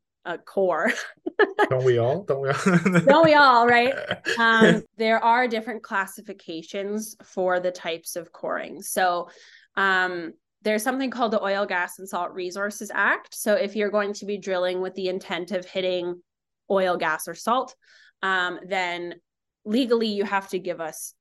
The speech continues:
Speaker 1: half of the core. So that way it stays in the core library, and then you can have half the core if you'd like. There's also, if you're drilling for, like, something called a stratigraphic test, where, um,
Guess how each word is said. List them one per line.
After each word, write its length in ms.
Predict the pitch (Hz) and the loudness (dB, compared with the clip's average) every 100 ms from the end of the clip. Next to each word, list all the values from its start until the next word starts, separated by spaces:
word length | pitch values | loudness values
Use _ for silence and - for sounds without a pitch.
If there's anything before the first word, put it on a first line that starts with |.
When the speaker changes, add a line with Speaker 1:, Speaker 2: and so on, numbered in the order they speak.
| _ _ _ _ - | _ _ _ _ -16
Speaker 1:
half 460 | - 208 202 208 | -4 0 0 -2
of 200 | 190 180 | -8 -8
the 120 | 175 180 | -12 -12
core. 520 | - 170 107 147 233 | -10 -8 -6 -8 -12
So 160 | - 190 | -10 -2
that 200 | 185 185 | -2 0
way 140 | 196 | -2
it 140 | 185 - | -4 -4
stays 320 | 190 185 185 | -4 -2 -2
in 120 | 185 | -6
the 80 | 175 | -6
core 280 | - 180 165 | -4 -4 -2
library, 600 | 165 165 170 165 165 156 | -2 -2 -4 -4 -4 -4
and 120 | 196 | -4
then 140 | 196 190 | -4 -2
you 160 | 254 | -2
can 160 | - 208 | -4 -8
have 260 | 170 160 | -6 -6
half 300 | - 160 151 | -2 -4 -4
the 80 | 165 | -10
core 280 | - 180 147 | -12 -8 -8
if 140 | - | -8
you'd 120 | 170 127 | -12 -8
like. 280 | 123 - _ _ _ _ _ - | -8 -10 _ _ _ _ _ -4
There's 260 | 214 208 | 0 2
also, 520 | 208 208 208 214 190 185 | 2 0 2 0 0 0
if 240 | 196 202 | -4 -4
you're 120 | 190 | -6
drilling 440 | 185 190 185 180 185 | -4 -4 -2 -4 -6
for, 360 | - 185 180 | -4 -2 -2
like, 320 | 175 175 170 _ _ | -4 -6 -8 _ _
something 300 | - 202 196 | -10 -6 -4
called 180 | 196 208 | -2 -4
a 40 | 190 | -4
stratigraphic 760 | - 185 175 175 170 - 214 214 | 0 0 0 -2 -4 -4 -8 -6
test, 480 | - 254 381 - 220 | -4 -2 -4 -10 -8
where, 560 | 185 185 185 185 180 - _ _ - | -2 0 2 0 -2 -10 _ _ -6
um, 500 | 190 180 170 170 - | -2 -2 -4 -8 -14